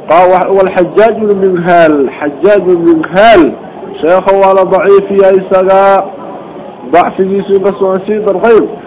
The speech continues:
حضر حجاج بن منهال وحقا وحويا ضعف يا رسول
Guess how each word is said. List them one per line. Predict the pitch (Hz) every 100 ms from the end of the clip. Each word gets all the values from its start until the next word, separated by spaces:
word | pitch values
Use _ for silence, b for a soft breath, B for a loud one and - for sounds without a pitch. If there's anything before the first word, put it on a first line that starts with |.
| B -
حضر | 139 180 190
حجاج | - 185 160 151 214 208 185
بن | 190 190 190
منهال | 180 233 202 - - - -
وحقا | 127 160 165 190 196 196
وحويا | 190 190 190 190 190 190 196
ضعف | 170 160 190 190 180 170
يا | 170 131
رسول | - 127